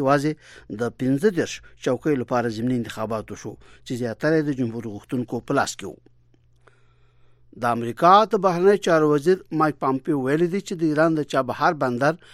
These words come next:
چې هند د پراختیا پروژې مخ په وړاندې بیایي، له هغو بندیزونو نه مستثنا دی چې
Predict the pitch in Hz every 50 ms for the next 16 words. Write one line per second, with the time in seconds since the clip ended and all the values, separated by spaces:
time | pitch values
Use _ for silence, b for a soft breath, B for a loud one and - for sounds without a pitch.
0 | B B B B B B B - 165 147 120 107 165 190 185 170 151 123 131 127
1 | - 135 127 123 113 - - - 165 147 - - 131 127 127 120 139 135 131 123
2 | - - 127 117 123 151 175 180 160 143 131 139 151 156 156 B B B B B
3 | B 139 131 120 - - 180 185 180 160 135 139 135 127 123 127 120 131 139 143
4 | 135 131 127 120 113 - 120 107 - 120 123 135 147 143 156 160 - - - -
5 | _ - -